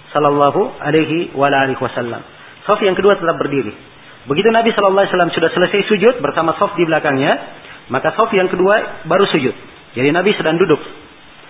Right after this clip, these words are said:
Nabi dan saf pertama sedang duduk. Menunggu apa? Menunggu salam. Ya, maka saf yang kedua baru sujud sampai begitu mereka sudah selesai sujudnya mau salam, barulah mereka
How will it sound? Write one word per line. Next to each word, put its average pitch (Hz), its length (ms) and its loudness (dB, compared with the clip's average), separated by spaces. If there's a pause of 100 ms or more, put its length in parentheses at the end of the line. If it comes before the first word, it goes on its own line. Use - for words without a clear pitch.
(160)
Nabi 165 240 0
dan 160 160 0
saf - 160 -2
pertama 180 340 -2
sedang 156 220 0
duduk. 147 240 -2 (560)
Menunggu 165 240 0
apa? 160 220 2 (580)
Menunggu 175 320 0
salam. 104 320 -2 (680)
Ya, 107 160 -6
maka 120 240 -4
saf 208 160 0
yang 185 160 0
kedua 208 240 2 (480)
baru 151 240 0
sujud 202 280 2 (420)
sampai 196 320 0
begitu 175 320 0
mereka 196 260 0
sudah 165 220 0
selesai 180 320 0
sujudnya 185 400 0
mau 170 160 2
salam, 180 240 2 (320)
barulah 165 320 2
mereka 156 260 -2